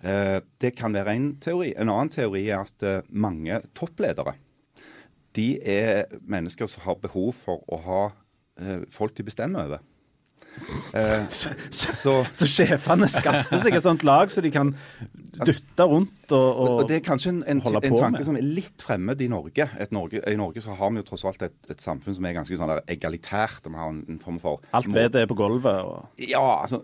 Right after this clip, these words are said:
Speaker 1: men, men jeg tror nok at, eh, hvis du skal ikke så langt vekk fra Norge før du finner ganske mange eksempler på sjefer som måler sin egen suksess i, eh, i, i form av hvor mange folk de har under seg.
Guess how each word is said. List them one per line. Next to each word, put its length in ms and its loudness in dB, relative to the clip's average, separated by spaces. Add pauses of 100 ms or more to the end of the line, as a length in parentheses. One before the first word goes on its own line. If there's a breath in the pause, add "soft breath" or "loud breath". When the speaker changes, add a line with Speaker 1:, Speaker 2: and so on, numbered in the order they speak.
Speaker 1:
men, 240 2
men 160 2
jeg 140 -4
tror 160 0
nok 160 -6
at, 180 -2
eh, 160 4
hvis 160 -10
du 80 -6
skal 160 -2
ikke 160 -8
så 80 -2
langt 400 -4
vekk 240 -6
fra 80 -2
Norge 340 -4 (300)
før 160 0
du 80 -4
finner 560 -4 (180)
ganske 300 -6
mange 240 -2
eksempler 400 -10
på 160 -8
sjefer 640 -4
som 240 -6
måler 400 -4
sin 160 -8
egen 240 -10
suksess 480 -4 (400)
i, 300 -4 (580 soft breath)
eh, 320 -6 (240)
i, 160 0
i 240 -6
form 240 -2
av 80 -14
hvor 160 -4
mange 320 -8
folk 320 -6
de 80 -8
har 320 -4
under 320 -6
seg. 240 -12